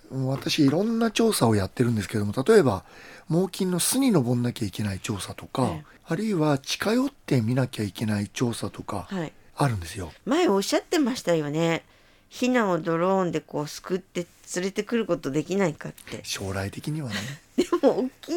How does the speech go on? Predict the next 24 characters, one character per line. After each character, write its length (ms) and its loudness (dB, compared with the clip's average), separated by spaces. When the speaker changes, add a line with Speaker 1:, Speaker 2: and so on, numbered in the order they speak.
Speaker 2:
し。 400 -2
Speaker 1:
う 40 -4
ん、 160 -4
で 100 4
も、 380 2
例 100 2
え 60 4
ば 120 -4
人 300 -4
が 160 0
行 120 -2
っ 40 -20
て、 400 2
双 260 -2
眼 180 2
鏡 220 0
で 220 2
捉 200 2
え 100 4
ら 100 2
れ 120 2
る 80 0
ま 120 0
で 300 -4